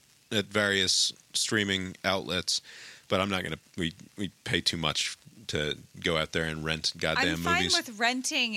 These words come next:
Speaker 2: individual things,
Speaker 1: Yeah, from
Speaker 2: especially
Speaker 1: time to
Speaker 2: when they're documentaries.
Speaker 1: from time to time. I think
Speaker 2: Yeah.
Speaker 1: that eventually somebody will
Speaker 2: Yeah.
Speaker 1: make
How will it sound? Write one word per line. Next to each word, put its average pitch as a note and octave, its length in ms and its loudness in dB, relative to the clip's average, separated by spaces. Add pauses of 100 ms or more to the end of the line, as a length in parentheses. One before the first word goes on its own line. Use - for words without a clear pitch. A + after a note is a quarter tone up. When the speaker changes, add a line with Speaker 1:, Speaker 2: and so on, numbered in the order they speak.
Speaker 2:
individual G#3 920 -4
things, - 720 -8
Speaker 1:
Yeah, G3+ 160 6
from - 160 4
Speaker 2:
especially A3+ 280 6
Speaker 1:
time - 80 2
to D4+ 60 2
Speaker 2:
when C4+ 140 2
they're B3 140 2
documentaries. A3 760 0
Speaker 1:
from D3 140 2
time E3+ 260 4
to A2 60 -4
time. A2 320 2 (220)
I E3+ 100 4
think - 220 2
Speaker 2:
Yeah. D#3 120 4
Speaker 1:
that C3+ 40 4
eventually A#2 640 2
somebody G#2 400 4
will F#2 180 -2 (180)
Speaker 2:
Yeah. C#4+ 420 -2
Speaker 1:
make A2 340 0